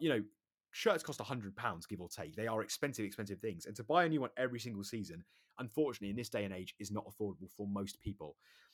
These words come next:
They've also said that actually a shirt made from polyester rather than cotton, which is obviously what shirts are made from for, for sweat and wicking and all those things, uh, a shirt has actually double the amount of carbon footprint compared to a cotton shirt. So that will reduce the amount of carbon footprint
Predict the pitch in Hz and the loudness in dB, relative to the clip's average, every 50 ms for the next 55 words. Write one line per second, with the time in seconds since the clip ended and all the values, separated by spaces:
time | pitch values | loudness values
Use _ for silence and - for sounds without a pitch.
0 | - _ - 139 143 - - 208 220 226 208 - 180 135 - - 104 90 101 92 | -12 _ 2 2 4 6 10 10 10 10 10 8 4 4 4 2 -2 -2 -2 -4
1 | - 120 127 131 139 127 - - - 131 120 - - 135 123 - - - - 175 | -4 0 2 4 4 2 2 0 -4 -4 -4 0 0 0 0 0 0 4 4 4
2 | 175 151 156 151 143 - 127 110 - - - 131 120 120 117 117 - - 107 101 | 4 4 4 2 0 0 -2 -8 -8 -4 -2 0 2 2 0 0 -2 -4 -2 0
3 | 107 104 98 85 87 98 98 98 - - - 156 - - - 80 87 85 92 80 | 0 0 -2 -2 -6 -10 -10 -10 -10 -8 -8 -8 -6 -6 -8 -8 -8 -10 -10 -10
4 | 95 92 101 92 98 - 95 92 95 - - - - 101 80 - 95 95 98 98 | -6 -6 -6 -6 -6 -8 -6 -4 -6 -6 -6 -6 -6 -6 -6 -6 -6 -4 -4 -4
5 | 95 - 92 92 90 - - 85 85 - _ _ - 90 87 - - - - 98 | -4 -6 -10 -12 -12 -14 -16 -18 -18 -18 _ _ -12 -12 -10 -8 -8 -6 -6 -6
6 | 95 - - 87 87 92 92 92 - 92 95 92 92 90 82 80 82 - - 107 | -6 -6 -10 -10 -8 -8 -8 -10 -8 -10 -8 -8 -8 -8 -8 -8 -8 -4 -4 -2
7 | 92 95 - - _ - - _ _ _ _ _ - - 120 120 120 - - 151 | -2 -4 -8 -12 _ -20 -20 _ _ _ _ _ -2 2 2 2 2 2 0 -4
8 | - - - 180 185 185 - - - 156 147 - - - 160 - - - 127 117 | -2 0 4 4 4 4 4 2 2 0 0 2 2 -2 -2 -2 -4 -8 -6 -6
9 | - - 113 104 107 - 156 180 170 196 185 160 127 139 135 131 127 127 123 - | -6 -8 -12 -8 2 6 6 6 6 4 2 2 0 0 -2 0 0 0 -2 -2
10 | 101 101 - - - 131 131 107 107 107 107 - - 175 170 - _ - 104 85 | -6 -12 -12 -8 -4 -2 -2 0 -2 -4 -6 -6 -4 -4 -4 -4 _ -8 -6 -6
11 | 76 - _ - 101 101 - 120 110 104 - 107 - - 98 98 - - 117 - | -8 -10 _ -14 -12 -6 -4 -4 -4 -4 -6 -8 -6 -8 -8 -8 -6 -8 -8 -8
12 | - 87 92 - - - 123 95 82 - - _ _ _ _ _ _ _ - - | -8 -10 -8 -6 -4 -4 -4 -4 -4 -8 -12 _ _ _ _ _ _ _ -8 0
13 | - 139 127 117 104 104 117 143 156 147 - - 135 127 117 117 113 104 107 131 | 2 2 2 2 0 -2 0 2 2 2 2 0 -4 -2 -2 -2 -4 -2 4 6
14 | 156 143 110 98 - - 107 107 110 113 104 - 98 - - - 123 107 107 101 | 6 6 6 4 -4 -4 -4 -2 -2 -2 -4 -4 -6 -8 -2 0 2 2 2 -2
15 | 101 - - - _ - 101 98 | -4 -8 -10 -8 _ -6 -4 -4